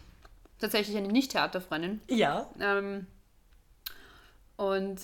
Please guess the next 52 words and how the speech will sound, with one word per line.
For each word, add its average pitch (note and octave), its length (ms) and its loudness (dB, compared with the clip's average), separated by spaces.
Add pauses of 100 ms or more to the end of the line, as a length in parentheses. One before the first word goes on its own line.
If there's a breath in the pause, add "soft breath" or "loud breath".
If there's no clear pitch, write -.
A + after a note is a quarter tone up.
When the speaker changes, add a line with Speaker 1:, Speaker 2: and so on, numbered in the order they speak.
(160)
Speaker 1:
hab G3+ 120 0
nur A#3+ 260 8
geschrien C4+ 540 8
und A2 140 -6
mich A3 180 0
so D4+ 240 8
gefreut. A#3+ 480 12
<laughs> C#4+ 800 12
Und A3+ 160 4
sind - 20 6 (120)
wir B3 60 10
halt A#3 160 10
sofort A#3 440 6
irgendwie, A#3 200 4
haben G#3+ 100 2
gesagt, A3 200 0
wir G#3+ 60 0
müssen A#3 160 4
jetzt F#3+ 100 -2
was G3 140 -2
trinken C#4 340 6
gehen, A3 200 2
wir G3 80 -2
müssen F#3+ 220 -6
feiern. A3 460 4
Und F#3+ 120 -4
das F#3+ 100 -8
haben F#3+ 120 -4
wir F3+ 100 2
auch F3+ 120 -6
gemacht. F#3+ 400 -2
Und, F#3+ 400 -4
ähm, F3 460 -4 (1300 soft breath)
ja, F#3+ 420 10
und F#3 140 0
für G3+ 80 -6
mich G#3 180 -2
war G3+ 120 4
natürlich G#3+ 640 6
ganz F#3 320 -2
klar, E3+ 260 -2
dass F#3+ 140 -2
ich F3 100 -6
das E3+ 160 -10
machen F3 320 -6
werde C#3+ 280 -6
und D#3+ 100 -8
Speaker 2:
Ja. F3 120 2
Speaker 1:
muss. - 240 0
Und, F3+ 480 -4
äh, D#3+ 380 -4 (880 soft breath)
ja, G3 500 0